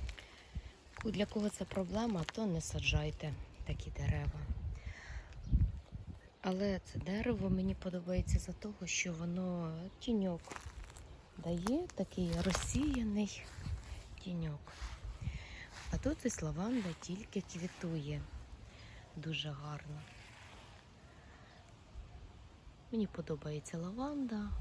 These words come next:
не потребує особливого догляду, не примхлива. Планую змінити ось тут частину,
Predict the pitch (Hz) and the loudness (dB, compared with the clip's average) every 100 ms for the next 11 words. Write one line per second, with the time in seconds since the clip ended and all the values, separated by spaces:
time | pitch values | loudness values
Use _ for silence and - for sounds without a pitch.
0 | - - - 180 175 175 180 - 196 170 | 0 -2 -6 0 0 2 -2 2 0 2
1 | 175 170 151 151 151 - - 151 - 170 | 2 2 2 0 -2 -6 -6 -4 0 0
2 | 165 160 147 160 180 180 254 277 247 226 | 2 2 2 0 0 6 6 6 2 0
3 | 214 196 190 - - - - - - 262 | 0 -2 -2 -6 -14 -14 -14 -6 2 2
4 | - 185 175 - 214 247 311 294 262 240 | 4 4 4 2 2 6 6 4 2 -2
5 | 233 - - - - - - - - - | -4 -10 -14 -16 -18 -18 -18 -16 -8 -8
6 | - - - - - 180 170 170 175 170 | -8 -14 -16 -8 0 4 6 8 8 10
7 | - - - - - 180 - 156 - 180 | 12 12 12 12 10 2 0 -2 0 0
8 | - 151 - - - - 156 156 - | 0 0 10 12 12 10 6 6 6